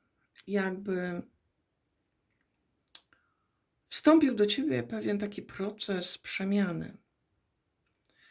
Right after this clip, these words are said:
Co z tym zrobić? Przede wszystkim ta przemiana dotyczy, byś to by, byś to ty właśnie był szczery wobec siebie. Bo jest to proces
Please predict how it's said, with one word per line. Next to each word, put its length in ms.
Co 120
z 80
tym 200
zrobić? 420
Przede 280
wszystkim 420
ta 120
przemiana 760
dotyczy, 840
byś 180
to 140
by, 460
byś 300
to 120
ty 380
właśnie 560
był 460
szczery 600
wobec 400
siebie. 560
Bo 140
jest 220
to 100
proces 520